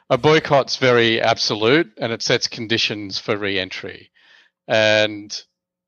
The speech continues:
sometimes those things are easy and sometimes they're hard. And so really what you need to go is,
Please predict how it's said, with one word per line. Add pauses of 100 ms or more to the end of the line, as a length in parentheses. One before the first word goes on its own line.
(440)
sometimes
those
things
are
easy
and
sometimes
they're
hard.
And
so
really
what
you
need
to
go
is,